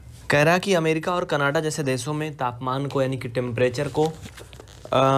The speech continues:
फ़ारेनहाइट में नापा जाता है, जबकि भारत में इसे डिग्री सेल्सियस में नापा जाता है। आपने गर्मी में सुना होगा अधिकांश की, अ, गर्मी जो है वो छप्पड़ फार पड़ रही है, पारा जो है पैंतालीस पार चला गया, अड़तालीस पार चला गया।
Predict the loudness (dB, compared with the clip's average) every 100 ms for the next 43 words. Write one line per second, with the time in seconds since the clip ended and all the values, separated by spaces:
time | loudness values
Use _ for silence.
0 | 4 4 2 0 -8 -20 -20 -20 -12 -4
1 | -2 -2 0 0 0 -2 -2 -2 -2 -4
2 | -4 -4 -4 -6 -8 -6 -4 -4 0 0
3 | 0 0 -2 -2 -2 -2 -4 -4 -2 -2
4 | -2 -4 -2 0 0 0 -2 -4 -6 -6
5 | -12 -18 -20 -20 -4 -2 2 2 2 2
6 | 0 -2 -2 -2 0 0 0 0 0 0
7 | -4 -2 0 -2 -8 -18 -20 -8 -4 -2
8 | 0 0 0 0 0 0 0 -2 -6 -6
9 | -6 -4 -4 -2 -2 -2 -2 -2 -2 0
10 | 0 2 0 0 0 0 2 0 -2 -4
11 | -4 -2 -4 -4 -2 0 0 -2 -4 -6
12 | -6 -6 -6 -10 -10 -12 -14